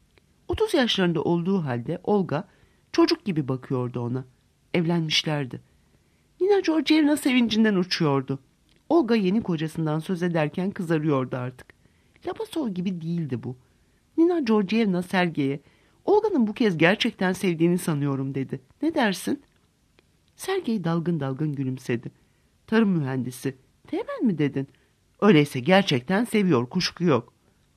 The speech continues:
Nina Georgievna ile Sergey bütün günü birlikte geçirdiler.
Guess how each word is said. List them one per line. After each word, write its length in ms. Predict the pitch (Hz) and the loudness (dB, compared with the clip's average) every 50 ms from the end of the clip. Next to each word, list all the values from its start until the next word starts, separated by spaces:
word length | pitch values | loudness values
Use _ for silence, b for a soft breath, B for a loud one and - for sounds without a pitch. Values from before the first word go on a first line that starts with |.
| _ _ _ _ _ _ _ _ _ _ _ _ _ _ - | _ _ _ _ _ _ _ _ _ _ _ _ _ _ 2
Nina 200 | 359 415 415 403 | 4 4 4 2
Georgievna 600 | 381 339 330 339 330 - 320 339 320 254 196 156 | 2 2 2 2 2 2 2 2 4 2 2 2
ile 180 | 143 131 131 | 0 -2 -4
Sergey 500 | 131 - - 214 202 185 131 139 139 175 b b b b b - | -8 -4 -4 -2 -2 0 0 -2 -4 -4 b b b b b -4
bütün 280 | 254 285 - 349 294 202 | -4 0 2 2 2 4
günü 200 | 185 175 180 160 | 2 2 2 2
birlikte 380 | 175 160 151 147 - - 151 | 2 2 2 -2 -4 -6 -8
geçirdiler. 720 | 127 117 117 127 - - 139 123 123 127 120 117 123 - | -6 -4 -6 -6 -4 -6 -6 -6 -4 -6 -6 -6 -8 -12